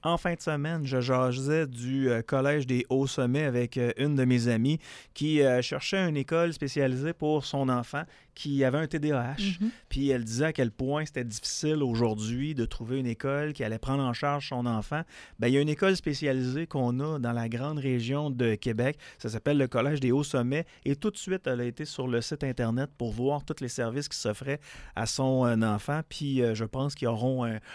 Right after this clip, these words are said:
Speaker 1: un téléphone dans les, euh, prochaines semaines, les prochains mois, pour, euh, justement la prochaine rentrée scolaire. On est en plein là-dedans, la rentrée, euh, scolaire. On a le plaisir de jaser avec, euh, Benoît Letarte du Collège des Hauts-Sommets.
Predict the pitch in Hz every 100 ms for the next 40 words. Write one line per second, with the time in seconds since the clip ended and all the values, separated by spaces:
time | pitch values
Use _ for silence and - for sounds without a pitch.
0 | - 131 123 127 120 - 147 139 117 113
1 | 123 120 127 113 - 120 - 139 131 123
2 | 120 143 131 117 - 123 - 120 110 113
3 | 143 - - - 123 135 120 110 123 -
4 | 127 135 127 - 120 143 135 120 117 127
5 | - 120 107 101 113 170 339 330 262 254
6 | 214 180 233 240 202 196 185 220 202 175
7 | 175 160 185 208 - - - 139 147 151
8 | 160 156 180 165 139 135 160 143 143 135
9 | 135 147 151 131 156 156 - 117 113 127
10 | 135 123 127 127 123